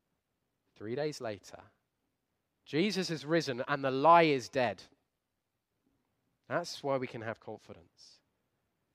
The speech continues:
When Jesus returns, flattering lips, boastful tongues will be silenced. And we're told that every knee should bow, every tongue will acknowledge that Jesus Christ is Lord. And so as people whose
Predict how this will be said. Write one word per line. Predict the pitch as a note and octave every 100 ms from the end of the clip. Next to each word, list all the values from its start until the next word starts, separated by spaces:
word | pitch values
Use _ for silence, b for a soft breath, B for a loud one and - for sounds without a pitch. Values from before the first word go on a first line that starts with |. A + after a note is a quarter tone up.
| _ _
When | C#3
Jesus | D3 G3+ E3 D#3
returns, | D#3+ F#3 F3+
flattering | - A3 F#3 G3+ F3+
lips, | G3 - - B B -
boastful | G3+ A#3 - G3
tongues | G3 G3+ F#3+ - B B
will | E3+ A3+ A3+
be | F#3+ A3
silenced. | - - G#3 A#3 C3 - - - -
And | E3
we're | F3+
told | G#3+ G3
that | G#3
every | F#3 A#3 G#3+ A3+ G#3
knee | G3 G#3 A3+
should | G#3+ F3+ D3+
bow, | - F3 D3 A2+ B B
every | G3+ A#3+ G3+ G#3+
tongue | - A3+ A#3
will | F#3+
acknowledge | F3 F#3+ A3 F#3+ F3+
that | F3
Jesus | G3+ C4 F#3+ D#3+
Christ | - F#3+ G3 E3 -
is | E3+ D3+ C#3
Lord. | C#3 A2+ F#2 - - _ _ _ _ _ _ _ _ _ _ _ _ _ _ _ _ _ _ _ _ _ _ _ _ _ _ _ _ _
And | -
so | A#3
as | G#3+
people | C4+ A3+ G3+
whose | F3 G3+ F3